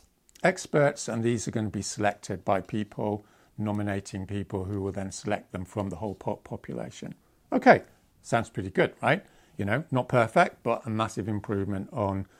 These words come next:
everything being dominated by elites directly or indirectly. Okay, so, you know, some of you might be thinking this, or you should be thinking this, which is, okay,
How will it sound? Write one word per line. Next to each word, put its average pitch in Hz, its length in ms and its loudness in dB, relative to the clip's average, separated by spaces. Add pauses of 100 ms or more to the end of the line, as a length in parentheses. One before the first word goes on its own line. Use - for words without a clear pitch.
(120)
everything 95 440 -4
being 95 360 -4
dominated 98 640 -4
by 104 220 -4
elites 98 640 -8
directly 107 460 -6
or 95 220 -6
indirectly. 113 800 -6 (760)
Okay, 170 320 8 (460)
so, 147 400 10 (240)
you 143 100 6
know, 104 260 6
some 143 200 4
of 87 80 0
you 95 120 -2 (240)
might 104 200 -2
be - 80 -12
thinking 107 280 -4
this, 156 240 -4
or 92 100 -4
you 92 60 -4
should - 180 -2
be 135 60 -2
thinking 110 340 -2
this, 156 260 -2
which - 220 -8
is, 101 220 -2 (120)
okay, 156 560 2